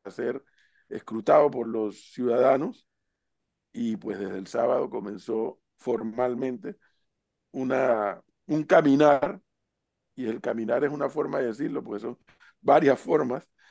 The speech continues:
de, de expresar sus ideas, y lo que aquí yo quiero motivar a la gente es que abra la mente, escuche primero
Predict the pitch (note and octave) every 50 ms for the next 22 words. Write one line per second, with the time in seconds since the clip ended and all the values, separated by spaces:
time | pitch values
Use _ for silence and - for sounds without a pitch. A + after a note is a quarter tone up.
0 | - _ _ _ - B2 A2+ A2+ A2 A2 G#2+ C3 - - B2 B2+ - - - A2+
1 | A2 G2+ B2 A#2+ A#2+ B2+ - - C#3+ B2+ A2+ A2+ A2+ G#2+ G#2 A#2+ A#2+ A#2 C3 D3+
2 | - _ _ _ _ _ _ _ _ _ _ _ _ _ _ _ _ _ - -
3 | C3 C3 C3+ C3+ B2+ B2 - B2 G#2+ - - D3+ D#3 D#3 D#3 D#3 D3+ - D3 D3
4 | D3 D#3 E3 D#3 D3+ C#3 B2 G#2 - G#2+ A2 A2+ A#2+ B2 B2 A#2 G#2+ - B2+ A2+
5 | G#2+ A#2 A#2 A2 - B2+ A#2+ _ - B2+ B2+ B2 _ _ _ _ _ _ _ _
6 | _ _ _ _ _ _ _ _ - - C#3 C#3+ C#3 C#3+ D3 D3 C#3 - - -
7 | - G#2+ A2 A2+ A2 A#2 B2 B2 A#2+ A#2+ A#2+ - - - - D3+ - _ _ _
8 | _ _ _ _ _ _ _ _ _ _ _ _ _ _ _ _ _ _ - C3+
9 | A2 - _ _ - G3 A3 G#3+ - - F#3+ F3+ F3 - E3+ D#3 E3 F3 G3 G3
10 | F3+ D#3 C#3 D3 - -